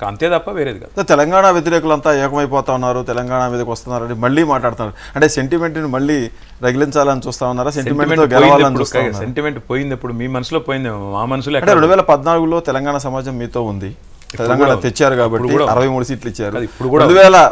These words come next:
Speaker 2: పద్దెనిమిదిలో తెలంగాణ సమాజంతో పాటు మిమ్మల్ని వద్దనుకున్న మిగతా వాళ్ళు కూడా కలిశారు, అది ఎనభై ఎనిమిదికి పోయింది. ఆ తర్వాత మీరు చేర్చుకున్న వాళ్ళతో కలిసి నూట ఐదుకు, నూట ఎనిమిదికి పోయింది. ఇప్పుడు ఆ, ఆ సమాజాలు, ఆ వ్యక్తులు బీఆర్ఎస్తో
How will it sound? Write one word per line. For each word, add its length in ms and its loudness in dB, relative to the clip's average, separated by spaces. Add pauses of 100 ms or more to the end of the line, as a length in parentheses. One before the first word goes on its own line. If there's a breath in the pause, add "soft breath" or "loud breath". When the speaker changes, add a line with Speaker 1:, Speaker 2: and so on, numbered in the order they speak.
Speaker 2:
పద్దెనిమిదిలో 500 4 (100)
తెలంగాణ 360 2 (100)
సమాజంతో 560 0
పాటు 200 -2 (380)
మిమ్మల్ని 360 -2 (100)
వద్దనుకున్న 580 0
మిగతా 260 -2
వాళ్ళు 160 0
కూడా 140 -2
కలిశారు, 380 -2
అది 180 0
ఎనభై 200 2
ఎనిమిదికి 260 2
పోయింది. 240 -2
ఆ 100 0
తర్వాత 220 0 (320 loud breath)
మీరు 180 -2
చేర్చుకున్న 360 -4
వాళ్ళతో 260 -4
కలిసి 220 -4
నూట 200 -2
ఐదుకు, 240 -2
నూట 100 -2 (200)
ఎనిమిదికి 320 -4
పోయింది. 280 -4 (400 soft breath)
ఇప్పుడు 240 -4 (120)
ఆ, 20 8 (280)
ఆ 40 4 (140)
సమాజాలు, 600 -2 (180)
ఆ 100 0
వ్యక్తులు 380 -8 (320)
బీఆర్ఎస్తో 440 -6